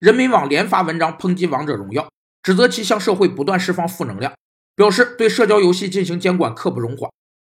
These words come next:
《王者荣耀》非但是最赚钱的游戏，更是全民性和现象级的游戏。游戏火爆的背后，我们也看到了成瘾性消费的魔力。诺贝尔奖得主、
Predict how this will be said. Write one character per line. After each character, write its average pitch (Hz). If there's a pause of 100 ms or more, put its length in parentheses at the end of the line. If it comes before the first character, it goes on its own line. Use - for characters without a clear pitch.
(240)
《王 185
者 196
荣 143
耀》 185 (120)
非 233
但 208
是 165
最 190
赚 165
钱 117
的 139
游 107
戏， - (360)
更 269
是 185
全 175
民 202
性 185
和 185
现 180
象 117
级 107
的 104
游 95
戏。 120 (560)
游 214
戏 202
火 139
爆 170
的 147
背 147
后， 175 (180)
我 165
们 190
也 156
看 165
到 156
了 135
成 135
瘾 175
性 139
消 147
费 147
的 110
魔 95
力。 139 (720)
诺 254
贝 226
尔 214
奖 139
得 135
主、 139